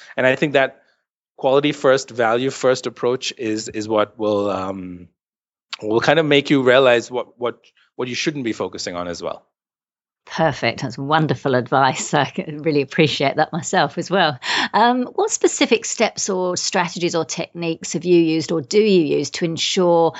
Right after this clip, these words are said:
Speaker 2: a strong mental and emotional well-being as a business owner? Especially as you mentioned, you work really, really long hours, and I g-, I get that. Do you do any kind of, I don't know, meditation, coaching, self-help, yoga, anything like that?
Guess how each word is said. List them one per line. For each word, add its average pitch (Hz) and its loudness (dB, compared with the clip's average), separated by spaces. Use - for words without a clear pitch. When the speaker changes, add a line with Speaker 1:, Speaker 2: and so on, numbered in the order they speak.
Speaker 2:
a - -4
strong 196 2
mental 170 0
and 151 -2
emotional 151 -4
well-being 135 -2
as 127 -6
a 139 -6
business 139 -4
owner? 143 0
Especially 247 2
as 175 2
you 165 6
mentioned, 165 0
you 151 -2
work 160 2
really, 160 0
really 156 2
long 151 0
hours, 156 2
and 156 -6
I 151 -4
g-, - -12
I - -10
get 185 -2
that. 160 -4
Do 185 -2
you 202 0
do 233 4
any 220 2
kind 160 -2
of, 160 0
I - -4
don't 156 -2
know, 151 -2
meditation, 185 -2
coaching, 196 0
self-help, 180 0
yoga, 180 0
anything 180 -2
like 180 0
that? 160 -2